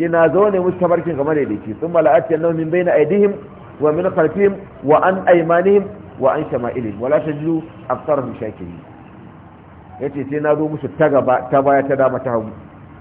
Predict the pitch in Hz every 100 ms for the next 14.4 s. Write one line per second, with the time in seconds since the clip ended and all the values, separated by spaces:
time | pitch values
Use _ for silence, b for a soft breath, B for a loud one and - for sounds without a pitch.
0 | - - - - - - - - - -
1 | 127 151 151 151 156 147 135 135 156 147
2 | 139 139 151 151 135 147 143 131 131 131
3 | 135 120 113 117 - - - 113 123 151
4 | 139 139 117 123 127 120 107 98 - -
5 | - - - - - - - - - -
6 | - 127 143 131 131 143 147 151 - 143
7 | 139 147 131 123 135 135 139 139 - -
8 | 143 151 143 139 139 127 110 113 113 110
9 | 104 - - - - - - - - -
10 | - - - 139 143 156 165 151 151 156
11 | 143 135 143 139 139 131 - 175 - 180
12 | 143 127 123 120 117 117 92 - - -
13 | - - - - - - - - - 113
14 | 113 147 127 104